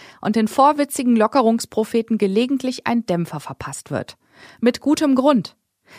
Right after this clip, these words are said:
Wer die Argumente und Mahnungen von Fachleuten wie Christian Drosten ernst nimmt oder ins Ausland schaut, kommt schnell zum Schluss, dass nur äußerste Vorsicht vor Schlimmerem bewahrt. Die Ausgangsbeschränkungen haben geholfen,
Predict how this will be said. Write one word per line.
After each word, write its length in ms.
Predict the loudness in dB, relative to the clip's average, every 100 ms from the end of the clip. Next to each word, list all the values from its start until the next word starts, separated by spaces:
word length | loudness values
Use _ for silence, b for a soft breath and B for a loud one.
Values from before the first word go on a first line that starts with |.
| B
Wer 80 | 2
die 140 | 4
Argumente 540 | 4 4 4 2 2
und 220 | 0 0 2
Mahnungen 480 | 2 4 4 2
von 220 | 2 0 -2
Fachleuten 500 | -6 -2 0 2 0
wie 100 | -2
Christian 440 | -4 -4 -2 -2
Drosten 400 | 0 0 0 -6
ernst 420 | -2 0 0 -4
nimmt 340 | -6 -4 -6 -2
oder 220 | 0 2
ins 160 | -2
Ausland 460 | 0 0 2 0 0
schaut, 340 | 2 2 2 -6 b b -2
kommt 240 | 0 0
schnell 320 | 2 4 4
zum 220 | 2 -2
Schluss, 340 | 0 0 -2 0
dass 180 | -2 0
nur 160 | 0
äußerste 460 | 2 0 0 -6 -8
Vorsicht 500 | 0 2 2 -4 -4
vor 140 | -6
Schlimmerem 540 | -2 0 2 2 2 2
bewahrt. 500 | 2 0 0 -6 -20 _ _ b b b b -12
Die 100 | 2
Ausgangsbeschränkungen 1120 | 2 2 0 -2 -2 -6 0 2 2 2 2
haben 280 | 2 2 0
geholfen, 580 | 0 2 0 -2 -6